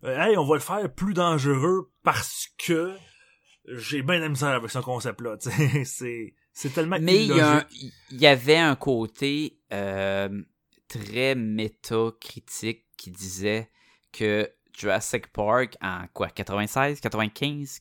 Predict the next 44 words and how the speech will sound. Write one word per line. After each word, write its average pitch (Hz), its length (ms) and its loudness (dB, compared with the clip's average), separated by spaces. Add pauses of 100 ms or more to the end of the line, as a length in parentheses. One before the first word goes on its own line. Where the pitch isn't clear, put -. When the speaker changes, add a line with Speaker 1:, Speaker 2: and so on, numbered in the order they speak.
Speaker 2:
quelle 120 160 -6
année 123 140 -6
que 101 80 -10
Jurassic 98 240 -10
Park ? 104 180 -4
Quatre-vingt-quatorze, 123 540 -6
ça 73 100 -14
c'est - 80 -20
pas 90 140 -6
d'allure. 95 280 -10
Quatre-vingt-seize, 117 520 0
mettons, 151 240 -8
je 117 100 -10
dis 117 80 -8
quatre-vingt-seize. 113 340 -4
Speaker 1:
Non, 139 160 0
c'est - 80 -10
pas 139 60 -8
quatre-vingts, 123 260 -8
c'est 123 220 -6
quatre-vingt-quatorze, 131 500 -6
je 120 60 -10
pense. - 240 -18 (580)
Speaker 2:
Quatre-vingt-quatorze, 220 600 0
ah, 107 100 -12
ça, - 200 -10
pardouche. - 480 -18 (180)
Les 90 100 -14
effets - 180 -10
spéciaux 143 300 -4
étaient - 140 -10
bons 156 320 -6
dans - 100 -12
le 185 60 -14
temps. - 180 -10 (540)
Euh, 117 240 8
le 104 80 -8
premier 208 280 0
Jurassic 147 300 2
Park 170 160 2
en 135 40 -10
quatre-vingt-quatorze, 120 840 0
Speaker 1:
Quatre-vingt-treize. 123 400 0
Speaker 2:
ça, - 20 -16